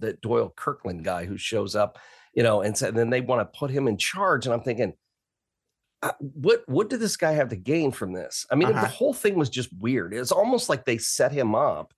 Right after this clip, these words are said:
Speaker 1: to make him look bad. You know,
Speaker 2: Uh-huh.
Speaker 1: first he drops the car off with,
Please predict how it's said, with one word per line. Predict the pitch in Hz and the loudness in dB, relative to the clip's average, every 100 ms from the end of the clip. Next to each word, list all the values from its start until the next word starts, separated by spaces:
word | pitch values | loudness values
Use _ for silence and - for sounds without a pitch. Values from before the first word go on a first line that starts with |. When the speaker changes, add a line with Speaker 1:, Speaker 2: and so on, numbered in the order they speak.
| _ _ _ - | _ _ _ -2
Speaker 1:
to | 143 | 2
make | 123 135 | 4 2
him | - 127 107 | 2 2 2
look | 139 - - | 0 -2 -6
bad. | 73 - _ _ - 123 | -8 -10 _ _ -2 2
You | |
know, | 127 | 2
Speaker 2:
Uh-huh. | 104 | 4
Speaker 1:
first | 180 185 - | 2 2 2
he | 151 120 123 | 2 0 -4
drops | 110 135 139 - | 0 2 2 -2
the | 110 | -8
car | - 147 139 110 | -4 0 2 2
off | 95 - | 0 -4
with, | 104 | -10